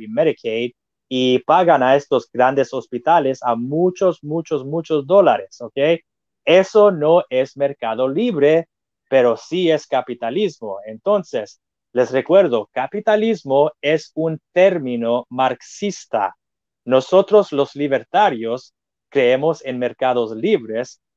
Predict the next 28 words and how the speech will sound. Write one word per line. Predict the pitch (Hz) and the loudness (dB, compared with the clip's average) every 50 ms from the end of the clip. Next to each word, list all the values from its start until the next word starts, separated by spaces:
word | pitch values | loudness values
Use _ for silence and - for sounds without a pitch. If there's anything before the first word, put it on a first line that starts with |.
| _ _ | _ _
y | - 117 127 | -4 0 2
hay | 139 156 156 | 2 2 2
que | - 165 | 0 0
dejar | 151 147 135 - - 151 160 156 143 | 2 2 0 2 2 0 2 0 0
de | 131 131 123 | -2 -6 -4
usar | 127 117 - - - 185 175 160 123 - | -4 -8 -6 -2 0 2 2 2 0 -2
esa | - 135 - - 139 - | -8 -12 -6 -4 -6 -6
frase | _ - 135 131 139 - 147 131 | _ -2 -2 -2 -2 -2 -6 -6
marxista | 123 117 113 113 - _ - - 214 190 - _ - 113 117 120 - _ _ _ _ _ | -4 -6 -6 -8 -10 _ -10 -10 -10 -10 -10 _ -4 -2 -2 -2 -4 _ _ _ _ _
porque | - 139 131 123 - 135 139 120 135 156 | -2 -2 -2 0 0 -2 -2 0 0 -2
eso | 160 - 208 190 | 0 2 2 2
no | 165 165 170 160 | 4 4 0 0
son | - - 196 202 180 160 143 131 | 0 2 4 4 4 2 -2 -2
los | 127 123 - - - | -4 -4 -4 -4 -6
años | 135 139 139 135 131 - - | -4 -4 -4 -4 -8 -8 -6
sesenta, | 135 123 - - - 180 170 151 - 110 101 101 | -8 -8 -8 -4 -4 -4 -4 -4 -6 -6 -6 -6
¿ok? | 104 104 - 131 123 135 147 143 _ _ _ _ _ _ - | -8 -10 -6 -4 -2 -2 -2 -4 _ _ _ _ _ _ -2
Ah, | 110 117 113 117 117 | 2 4 4 4 4
no | 123 151 156 | 2 0 0
simplemente | - - 202 175 - 175 160 165 170 165 - 170 | 0 -2 -4 -2 0 0 0 0 0 0 0 0
estamos | 151 - - 156 156 165 160 - - 131 | -2 2 0 0 2 2 -2 -2 -4 -14
reaccionando | 120 120 139 143 147 - 302 285 - - 143 135 135 156 180 175 165 143 127 127 123 | -8 -4 0 0 0 0 0 -2 -2 0 -2 0 0 -2 -2 -4 -2 0 0 0 0
al | 123 120 117 113 | 0 -4 -6 -6
socialismo, | _ - 135 127 - - 127 117 117 120 123 117 - 127 123 120 - _ _ _ _ _ - | _ -8 -8 -8 -6 -4 -4 -4 -2 -4 -6 -6 -6 -4 -4 -4 -4 _ _ _ _ _ -2
estamos | 131 135 131 - - - 165 180 214 208 214 214 214 202 - - _ _ _ - | -2 -2 -2 -2 0 2 4 4 4 4 6 4 4 4 0 -12 _ _ _ 0
proponiendo | 131 143 143 143 143 131 123 123 143 156 165 170 156 165 165 160 156 - - | 2 2 2 4 2 0 0 0 -2 -2 -2 0 0 2 2 2 2 0 -4
un | 135 135 135 - | -8 -8 -8 -6
alternativo | - 123 117 - - 135 127 123 123 117 - _ - 147 147 139 143 147 143 143 - | -6 -8 -8 -6 -8 -8 -8 -6 -6 -10 -10 _ -4 -4 -4 0 2 0 0 0 -2